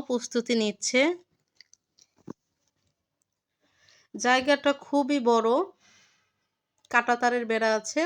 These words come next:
ওই পারে কোনো পর্যটক যেন না যেতে পারে। দেখুন বিমানটি আকাশে উঠে যাচ্ছে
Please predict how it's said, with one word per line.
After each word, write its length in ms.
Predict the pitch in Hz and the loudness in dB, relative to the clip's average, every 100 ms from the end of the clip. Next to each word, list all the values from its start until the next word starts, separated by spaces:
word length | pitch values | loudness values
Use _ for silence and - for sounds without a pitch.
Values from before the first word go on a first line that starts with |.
| 339 | 0
ওই 180 | 233 233 | -2 -2
পারে 280 | 233 233 277 359 - | -4 -2 -2 -2 -6
কোনো 200 | 226 240 | -6 -4
পর্যটক 520 | 240 220 220 220 226 214 | -4 -6 -6 -6 -8 -8
যেন 180 | 220 240 262 | -8 -6 -4
না 120 | 233 214 | -4 -4
যেতে 280 | 208 196 196 | -6 -8 -8
পারে। 280 | 175 165 185 _ _ _ _ 208 | -8 -10 -18 _ _ _ _ -8
দেখুন 460 | 240 247 - 311 392 - _ 226 | -6 -6 -2 2 0 -2 _ -8
বিমানটি 540 | 220 240 247 247 277 320 - | -6 -2 -2 -2 -4 -4 -4
আকাশে 580 | 220 - 240 233 269 302 359 - _ _ _ _ _ _ _ _ _ _ _ _ _ _ _ _ _ _ _ _ _ - | -6 -2 -4 -2 -2 -2 -4 -14 _ _ _ _ _ _ _ _ _ _ _ _ _ _ _ _ _ _ _ _ _ -6
উঠে 280 | 254 269 269 | -4 0 2
যাচ্ছে 400 | 254 247 - | 2 -2 -2